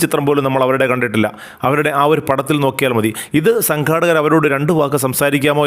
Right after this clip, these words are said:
എന്ന് ചോദിച്ചു. അതാരായാലും അവരൊരു വിശ്വാസി ആയതുകൊണ്ട് അവർ ആ രണ്ട് വാക്ക് പറഞ്ഞു. അതിന് എന്തൊക്കെ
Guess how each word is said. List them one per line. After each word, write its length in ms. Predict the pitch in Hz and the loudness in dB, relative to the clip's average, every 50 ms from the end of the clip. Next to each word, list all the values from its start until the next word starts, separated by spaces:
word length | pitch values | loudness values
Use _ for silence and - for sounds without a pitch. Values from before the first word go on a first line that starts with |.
| 143 | 0
എന്ന് 100 | 139 139 131 135 | 0 0 2 2
ചോദിച്ചു. 260 | 135 131 120 147 139 - - - - - 113 | 2 2 2 0 -2 -2 -6 -16 -10 -6 -4
അതാരായാലും 560 | 117 127 123 123 131 143 143 143 147 147 143 - - - - - - 131 | -2 0 0 0 2 0 0 0 0 0 -2 -4 -8 -16 -10 -4 -2 -2
അവരൊരു 220 | 143 143 143 143 139 | 0 2 2 2 2
വിശ്വാസി 420 | 135 139 - 160 160 156 - 175 165 156 | 0 0 0 0 0 0 2 2 2 2
ആയതുകൊണ്ട് 380 | 151 151 147 151 151 143 139 143 139 - - - - - - 127 | 2 2 2 2 2 2 2 0 -2 -4 -8 -18 -8 -4 -2 0
അവർ 120 | 139 143 143 | 0 0 0
ആ 40 | 139 131 127 | 0 0 0
രണ്ട് 180 | 131 135 160 143 135 | 0 2 2 2 2
വാക്ക് 240 | 135 131 - 135 117 117 | 0 0 -2 -2 0 0
പറഞ്ഞു. 280 | 117 117 113 117 - - - - - - - - - 120 | 0 0 0 -2 -4 -6 -10 -18 -20 -20 -10 -6 -2 0
അതിന് 220 | 123 147 151 151 123 127 123 123 | 0 0 0 0 0 0 0 0
എന്തൊക്കെ 420 | 131 127 123 156 156 - - 156 | 0 0 -2 -2 -2 -2 -4 -4